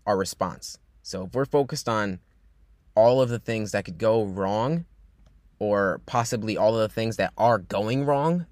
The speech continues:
currently, that's gonna cause us to live with a lot of stress. But if we can say, "This is good because," and we can lead with that, we can always look for what there is to take out of it. Because we all know this, in every aspect of life, in every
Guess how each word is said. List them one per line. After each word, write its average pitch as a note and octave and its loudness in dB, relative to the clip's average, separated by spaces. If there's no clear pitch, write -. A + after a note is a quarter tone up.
currently, F3+ -2
that's A2+ -4
gonna B2 -2
cause B2+ 4
us - 0
to - -6
live G#2+ 0
with G#2+ -6
a A2+ -2
lot G#2+ 2
of G#2 -2
stress. - -2
But F2+ -8
if F#2+ -8
we G2+ -4
can G#2 -4
say, G#2+ 4
"This A#2+ -2
is G#2+ -4
good A#2 -2
because," G#2+ -2
and G2+ -6
we G2 -4
can F#2+ -6
lead A2+ -4
with G#2+ -8
that, G2+ -2
we A2+ -12
can A#2 -8
always A#2 -2
look A2+ -4
for G2 -6
what G2 -2
there G#2 -2
is G2 -4
to F#2 -10
take F#2 -10
out - -10
of - -16
it. D2 -18
Because G#2+ -6
we A#2 -2
all A#2+ 2
know F2+ -6
this, - -14
in G#2+ -8
every A#2+ -2
aspect G2+ -4
of F2 -6
life, D#2 -10
in - -8
every A2+ -2